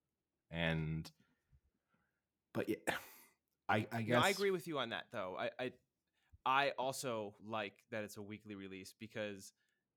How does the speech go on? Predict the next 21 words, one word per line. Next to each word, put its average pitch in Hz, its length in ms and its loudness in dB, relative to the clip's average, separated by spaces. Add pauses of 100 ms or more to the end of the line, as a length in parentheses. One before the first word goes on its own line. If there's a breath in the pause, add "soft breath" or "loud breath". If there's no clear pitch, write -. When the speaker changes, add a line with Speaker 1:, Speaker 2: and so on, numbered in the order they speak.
(120)
Speaker 2:
as 120 140 0
I 120 120 0
was 117 120 -6
saying 117 260 -4
to 120 100 -8
you 127 100 0
off 104 200 -2
air, 101 340 -4 (340)
Sam 131 480 -2
binging 127 380 -4
it, 107 260 -6
he 120 180 -10
might 117 220 -2
not 113 140 -2
have 107 100 -4
enjoyed 113 380 -4
it 104 100 -4
as 98 100 -10
much 101 240 -8
'cause 107 120 -16
we, 104 140 -10